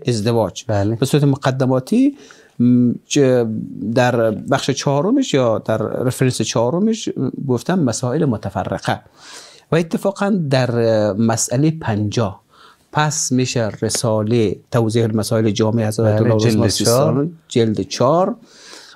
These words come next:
Speaker 1: مسئله پنجاه. حضرت آقا این رقم می‌فرمایند که بر بانوان لازم است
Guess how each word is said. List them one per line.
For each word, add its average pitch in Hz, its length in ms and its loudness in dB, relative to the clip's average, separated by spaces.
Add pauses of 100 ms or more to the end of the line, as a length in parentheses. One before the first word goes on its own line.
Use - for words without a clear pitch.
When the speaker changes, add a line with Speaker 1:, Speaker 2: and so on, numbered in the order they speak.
Speaker 1:
مسئله 143 500 2
پنجاه. 117 800 -2 (600)
حضرت 180 400 0
آقا 190 340 0
این 180 140 2
رقم 131 260 0
می‌فرمایند 104 640 -2
که 104 360 -2 (2500)
بر 160 260 2
بانوان 170 720 0
لازم 120 500 0
است - 480 -8